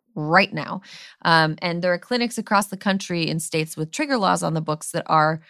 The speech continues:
halting appointments for abortions because, um, the minute that the ruling comes down, abortions, legal abortions will end in the state. My home state of Wisconsin, Planned Parenthood is not scheduling abortions after June twenty-fifth.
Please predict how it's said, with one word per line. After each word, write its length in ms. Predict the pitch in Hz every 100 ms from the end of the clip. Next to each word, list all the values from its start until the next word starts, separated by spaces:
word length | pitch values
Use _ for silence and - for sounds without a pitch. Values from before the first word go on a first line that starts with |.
| _ _
halting 760 | - 202 196 190 151 139 156 160 _
appointments 680 | 160 - 262 - 147 - - _
for 140 | - 147
abortions 520 | 147 135 - - -
because, 480 | 160 160 139 - -
um, 260 | 156 135 -
the 100 | 147
minute 400 | 156 156 151 - _
that 340 | 175 156 - 165
the 120 | 156
ruling 320 | 170 160 156
comes 320 | 165 151 160
down, 400 | 220 226 214 214 - - _ _ _
abortions, 560 | 165 156 165 147 151 -
legal 220 | 208 208
abortions 420 | 175 156 165 151 156
will 100 | -
end 180 | 151
in 80 | 139
the 60 | 147
state. 440 | - 185 175 - - - _ -
My 120 | 190
home 120 | 180
state 220 | 175 190
of 80 | 170
Wisconsin, 680 | 160 - 156 175 202 202 202 -
Planned 240 | 190 170
Parenthood 320 | 180 170 170 156
is 80 |
not 160 | 156 -
scheduling 380 | - 147 151 143
abortions 420 | 147 151 156 151
after 260 | 143 - 147
June 220 | 151 147
twenty-fifth. 560 | 143 135 - 208 214